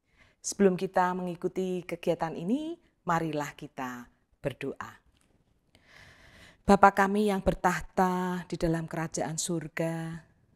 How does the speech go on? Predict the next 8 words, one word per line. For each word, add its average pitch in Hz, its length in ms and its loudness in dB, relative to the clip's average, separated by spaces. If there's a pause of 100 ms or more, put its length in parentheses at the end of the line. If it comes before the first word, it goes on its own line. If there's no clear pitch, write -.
(760)
puji 208 240 4
syukur 226 560 4
senantiasa 175 880 -2
kami 180 240 -6
ucapkan. 151 640 -10 (1400)
Engkau 208 720 2
sungguh 180 400 -2
baik. 151 560 -10